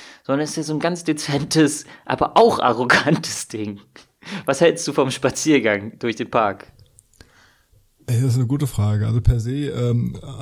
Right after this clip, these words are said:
Speaker 2: mag ich diese, äh, Körperhaltung-Diskussion nicht, gell? Äh, was man ja immer Mesut Özil immer vorgeworfen hat oder,
Speaker 1: Hm.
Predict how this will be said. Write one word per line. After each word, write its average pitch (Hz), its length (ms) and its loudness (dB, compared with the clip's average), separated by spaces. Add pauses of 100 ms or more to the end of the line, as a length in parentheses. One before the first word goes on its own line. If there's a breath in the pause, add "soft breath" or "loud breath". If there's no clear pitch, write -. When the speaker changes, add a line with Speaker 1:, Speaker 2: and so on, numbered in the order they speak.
(180)
Speaker 2:
mag 123 320 0
ich 147 80 2
diese, 107 1040 -2
äh, - 0 - (360)
Körperhaltung-Diskussion 107 1600 2
nicht, 135 380 -2
gell? 117 400 -2
Äh, 104 460 0 (480 loud breath)
was 113 100 4
man 113 100 6
ja 117 60 0
immer 113 140 4
Mesut 113 320 6
Özil 127 340 4
immer 117 160 2
vorgeworfen 110 720 2
hat 107 220 -2
oder, 101 560 -2
Speaker 1:
Hm. 120 320 -8